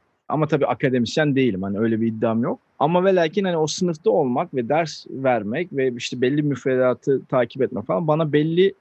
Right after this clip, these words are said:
problemleri gösterdi. Ve hatta New York'ta onun için bir startup kurmaya çalıştım. O lifestyle bir işe döndü ve öyle kaldı.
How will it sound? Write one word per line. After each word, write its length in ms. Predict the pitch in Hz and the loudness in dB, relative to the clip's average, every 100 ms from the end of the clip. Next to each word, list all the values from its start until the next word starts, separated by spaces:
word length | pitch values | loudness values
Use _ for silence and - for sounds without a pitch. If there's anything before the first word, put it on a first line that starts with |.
| - 117 | -16 -8
problemleri 760 | 165 151 151 143 123 113 95 87 _ - | 2 2 4 2 2 0 -2 -8 _ -6
gösterdi. 640 | 98 - 92 87 78 190 254 _ _ _ - | -6 -4 -4 -4 -4 -8 -8 _ _ _ -6
Ve 40 | 139 | -2
hatta 320 | 139 - 135 | -2 2 2
New 160 | 135 | 4
York'ta 280 | 135 123 131 | 2 0 0
onun 100 | 131 | 0
için 260 | 127 131 127 | 0 0 -2
bir 100 | 123 | -2
startup 440 | - 123 113 110 | -2 -2 -2 -6
kurmaya 260 | 127 120 107 | -2 -2 -2
çalıştım. 540 | 98 90 - 170 151 | -4 -10 -8 -6 -4
O 340 | 147 139 127 123 | -4 -4 -6 0
lifestyle 680 | 143 143 - 117 101 - | 2 2 0 0 0 -4
bir 120 | 107 - | -8 -6
işe 240 | 104 120 | -4 -2
döndü 300 | 98 107 170 | 0 0 0
ve 80 | 139 | 2
öyle 240 | 131 151 | 0 -2
kaldı. 460 | - 78 90 202 | -2 -4 -4 -6